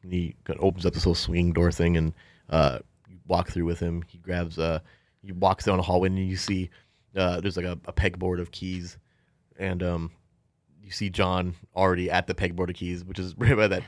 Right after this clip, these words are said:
right by the door that says impound, and you guys are both just, and you, you're already looking at this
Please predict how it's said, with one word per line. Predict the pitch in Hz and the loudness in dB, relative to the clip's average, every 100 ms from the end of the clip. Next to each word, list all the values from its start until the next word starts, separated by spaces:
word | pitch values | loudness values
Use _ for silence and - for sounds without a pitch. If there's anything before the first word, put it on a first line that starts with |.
| - | -6
right | - 123 | -2 2
by | |
the | 117 | 2
door | 110 110 | 4 2
that | 107 | 0
says | 92 | -4
impound, | 101 101 95 92 92 - - | -4 -4 -4 -6 -8 -12 -6
and | 110 | -2
you | 110 | 2
guys | 113 | 2
are | 104 | 2
both | 101 95 | 0 0
just, | 95 92 | -4 -4
and | 117 | -2
you, | 110 104 | 0 2
you're | 143 | 6
already | 135 117 | 6 6
looking | 107 101 | 4 0
at | 87 | 0
this | 92 90 | 0 -2